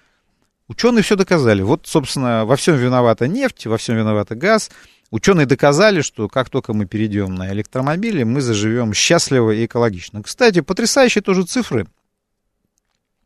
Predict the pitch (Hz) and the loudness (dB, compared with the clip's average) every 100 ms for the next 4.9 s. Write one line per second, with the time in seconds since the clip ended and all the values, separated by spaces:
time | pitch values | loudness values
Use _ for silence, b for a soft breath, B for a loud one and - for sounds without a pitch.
0 | _ - - 120 98 90 90 107 _ 196 | _ -18 -10 -8 -6 -8 -10 -12 _ -14
1 | 120 135 104 90 b b b b _ - | -2 0 2 0 b b b b _ -18
2 | - - - - 98 _ _ - 139 151 | -14 -12 -12 -14 -18 _ _ 0 4 6
3 | 160 160 110 95 104 117 - 139 - 90 | 6 4 2 2 -2 -4 0 0 0 -10
4 | - _ _ _ _ - 95 87 | -14 _ _ _ _ -12 -10 -10